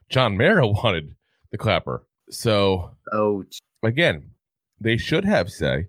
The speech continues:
Speaker 1: And I think Joe Schoen and Brian Daboll have a very good working relationship where he probably gave him final say. But Shane's involved, guys. So,
Speaker 2: Yeah.
Speaker 1: uh, Connor said, "I like Vrabel as a coach or as, or a coordinator." Listen, I like Mike Vrabel overall as a head coach.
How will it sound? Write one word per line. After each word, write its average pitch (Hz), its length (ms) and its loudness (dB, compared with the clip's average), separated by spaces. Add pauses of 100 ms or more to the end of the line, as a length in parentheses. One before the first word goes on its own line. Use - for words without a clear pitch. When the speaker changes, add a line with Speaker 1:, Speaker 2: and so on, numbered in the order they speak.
(360)
Speaker 1:
And 104 120 0
I 101 100 0
think 110 240 -2 (600)
Joe 113 260 0
Schoen 110 460 -2
and 92 280 0
Brian 98 300 0
Daboll 95 320 0
have 95 100 0
a 82 120 -4
very 87 220 0
good 82 160 -2
working 87 340 0
relationship 95 560 -2
where 82 220 0
he 90 160 -4
probably 87 340 0
gave 85 200 -4
him 87 100 -4
final 80 320 0
say. 98 340 0 (420)
But 107 140 0
Shane's 165 300 0
involved, 165 340 2
guys. 67 300 -2 (240)
So, 78 500 0 (140)
Speaker 2:
Yeah. 110 100 0 (440)
Speaker 1:
uh, 98 340 2 (380)
Connor 123 200 2
said, 107 180 0
"I - 20 2
like 117 180 0
Vrabel 107 380 2
as 92 120 0
a 85 60 -6
coach - 500 -2 (220)
or 98 240 2
as, 98 180 0 (100)
or 98 120 2
a 92 40 -2
coordinator." 90 540 0
Listen, 127 220 0
I 120 80 2
like 202 140 0
Mike 107 220 0
Vrabel 101 240 0
overall 90 640 2
as 71 80 -8
a 71 80 -4
head 98 200 0
coach. - 440 -4